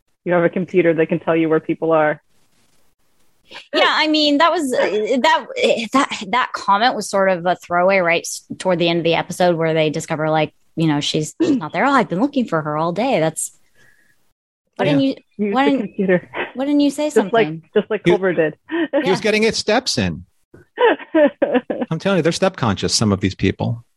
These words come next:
Speaker 3: You know, they gotta be. No, I, I get it. It's sometimes, um, writers just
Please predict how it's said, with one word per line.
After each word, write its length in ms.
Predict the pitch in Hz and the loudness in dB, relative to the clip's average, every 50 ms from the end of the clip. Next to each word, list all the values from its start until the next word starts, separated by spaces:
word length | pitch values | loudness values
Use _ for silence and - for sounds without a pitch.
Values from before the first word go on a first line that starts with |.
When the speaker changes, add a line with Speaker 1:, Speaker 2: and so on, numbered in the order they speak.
| _ | _
Speaker 3:
You 80 | - 190 | -4 -2
know, 80 | 127 127 | 0 2
they 80 | 127 | 2
gotta 240 | 127 131 123 120 101 | 2 2 2 2 2
be. 260 | 95 101 98 95 - _ - - - - - - _ - | 2 0 0 0 -4 _ -20 -20 -18 -18 -20 -16 _ -4
No, 80 | 127 | -2
I, 560 | 117 110 110 110 110 117 135 139 151 151 - - - | 0 2 2 2 2 2 0 0 0 0 0 0 0
I 80 | 156 147 | -2 0
get 200 | 135 131 123 120 | 0 2 2 2
it. 80 | 120 | 2
It's 180 | 123 151 151 - | 0 0 0 0
sometimes, 520 | 214 208 - 175 180 165 147 151 123 - 139 | 0 0 2 2 0 0 0 -2 -2 -2 0
um, 500 | 127 120 117 117 107 113 110 107 - - _ _ _ _ _ _ | 2 2 2 0 0 -2 -4 -6 -6 -10 _ _ _ _ _ _
writers 400 | 143 127 131 131 131 139 135 123 | -4 0 0 2 2 2 0 0
just 400 | - - 123 113 - - - - | -2 -2 -2 -2 -2 -4 -6 -12